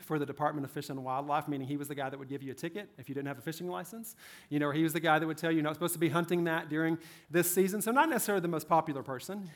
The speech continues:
in the room. Uh, but he was also a farmer, and, uh, in all of those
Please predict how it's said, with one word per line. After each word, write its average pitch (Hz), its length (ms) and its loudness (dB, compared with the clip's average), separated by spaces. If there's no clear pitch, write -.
in 160 440 4
the 147 120 2
room. 147 380 0
Uh, 170 280 8
but 180 120 4
he 214 60 6
was 202 120 4
also 226 280 8
a 190 40 6
farmer, 196 600 6
and, 151 560 0
uh, 143 480 0
in 196 160 0
all 226 320 6
of 294 100 2
those 214 460 2